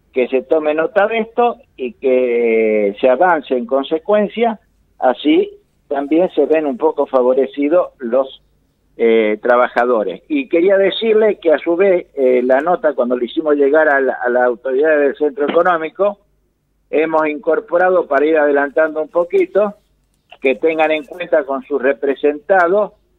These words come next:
el tema del bono navideño, eh, para todos aquellos que han tenido que ponerle el pecho durante la pandemia y han trabajado arduamente,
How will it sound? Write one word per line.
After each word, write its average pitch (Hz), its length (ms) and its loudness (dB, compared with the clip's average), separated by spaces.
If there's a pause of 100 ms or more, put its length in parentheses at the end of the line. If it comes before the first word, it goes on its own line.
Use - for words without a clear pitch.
(180)
el 135 220 -4
tema 170 320 -2
del 147 200 0
bono 143 680 2
navideño, 165 880 -2 (280)
eh, 110 680 0
para 127 320 2
todos 170 340 0
aquellos 175 640 0 (500)
que 143 100 2
han 147 120 0
tenido 151 380 0
que 135 180 -4
ponerle 147 440 2
el 127 100 -2
pecho 151 360 -4
durante 127 420 0
la 123 160 2
pandemia 170 720 0 (1040)
y 120 140 0
han 143 140 0
trabajado 143 680 0
arduamente, 151 880 -2